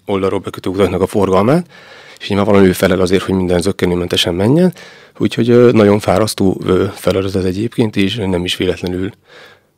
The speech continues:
van az, hogy nagyon sűrűn próbálják váltani egymást az ilyen éles forgalmi helyzetekben.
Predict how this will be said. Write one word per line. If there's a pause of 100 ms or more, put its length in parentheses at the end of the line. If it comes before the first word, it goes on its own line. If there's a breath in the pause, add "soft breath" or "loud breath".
van
az,
hogy
nagyon
sűrűn
próbálják
váltani
egymást
az
ilyen
éles
forgalmi
helyzetekben.